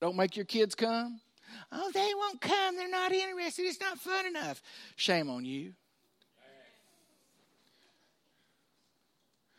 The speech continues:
Did God call them to have fun or to be holy?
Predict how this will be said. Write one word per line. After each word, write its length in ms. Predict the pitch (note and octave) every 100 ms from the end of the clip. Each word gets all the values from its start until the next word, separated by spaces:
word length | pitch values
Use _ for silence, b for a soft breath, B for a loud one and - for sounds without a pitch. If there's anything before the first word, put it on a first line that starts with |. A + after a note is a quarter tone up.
| b b b b
Did 160 | - D3+
God 300 | D#3+ F#3 F3
call 220 | G3 F#3+
them 160 | F#3+ F3+
to 40 |
have 220 | F#3 F#3
fun 300 | - F#3+ G#3
or 80 | F#3+
to 60 | D#3
be 120 | F3+
holy? 560 | - G3+ D#3 A2 A2